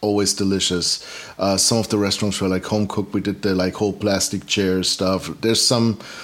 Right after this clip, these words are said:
basic health concerns and, and stuff you have to look out for, but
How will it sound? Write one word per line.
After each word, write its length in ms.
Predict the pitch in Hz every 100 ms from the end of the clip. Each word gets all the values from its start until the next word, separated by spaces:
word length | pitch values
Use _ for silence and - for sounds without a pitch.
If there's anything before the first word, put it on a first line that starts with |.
| - - - - - - - - 202 - - - -
basic 720 | 156 147 - 135 - - -
health 380 | 92 123 117 -
concerns 640 | 120 107 117 110 117 - 92
and, 220 | 80 98
and 260 | 98 80 107
stuff 280 | - 104 98
you 100 | 101
have 200 | 98 -
to 80 | 98
look 180 | 95 92
out 200 | 101 117
for, 300 | - 131 127
but 420 | 131 101 95 90